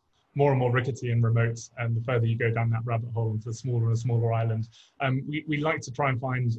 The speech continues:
uh, a nice kind of boutique hotel to start and finish in. Um, a four-star hotel becomes an eight-star hotel when you come off the island. Um, and, uh, and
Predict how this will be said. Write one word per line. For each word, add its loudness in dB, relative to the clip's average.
uh, -2
a -6
nice 0
kind -2
of -2
boutique -2
hotel -4
to -6
start -6
and -2
finish -4
in. -8
Um, 2
a -8
four-star 4
hotel 4
becomes 2
an 2
eight-star 0
hotel -2
when -6
you -6
come -6
off -6
the -6
island. -4
Um, 4
and, 2
uh, 0
and 0